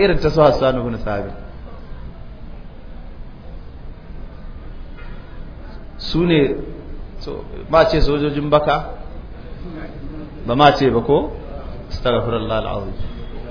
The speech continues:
Amma me zai hana a ce to? Ai kalma ce ta Hausa. Ma'ana su ne masu bawa Annabi sallallahu alaihi wasallama kariya da abin da Allah ya hore musu na fasahar zance,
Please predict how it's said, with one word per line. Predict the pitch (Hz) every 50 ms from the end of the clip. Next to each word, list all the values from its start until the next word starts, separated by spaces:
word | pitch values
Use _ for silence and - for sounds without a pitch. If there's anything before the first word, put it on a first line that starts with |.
| - - - - - - - - - - - - - -
Amma | 131 135 160 185
me | 196 180 170
zai | 185 190
hana | 175 175 170 151
a | 139
ce | - - 139
to? | 131 - 113 98 - - - - - - - - - - - - - - -
Ai | - 160
kalma | 156 - 202 208 202 160
ce | - - 127
ta | - 131 117
Hausa. | 113 110 107 - 110 101 92 - - - - - - - - - - - - - - - - - - - - - - - - -
Ma'ana | 117 120 135 151 170 175
su | 170 - - 190
ne | 196 202 202 185 170
masu | 151 147 139 139 - - 147
bawa | 151 165 170 170 160 147
Annabi | - 135 135 147 143 139
sallallahu | 139 143 139 135 135 135
alaihi | 135 139 139
wasallama | 139 127 117 -
kariya | - - 135 135 139 139 139 139 143 147 147 139 139 135 127
da | 117 120 113 -
abin | 131 127 139 165 170 156
da | 131 -
Allah | 135 143 143 139 131 127
ya | 127
hore | 131 139 139 135 123
musu | 127 131 - 123
na | 120 131
fasahar | 127 - 120 - - 131 139 139 139 127 123 113
zance, | 117 110 107 - - 131 123 120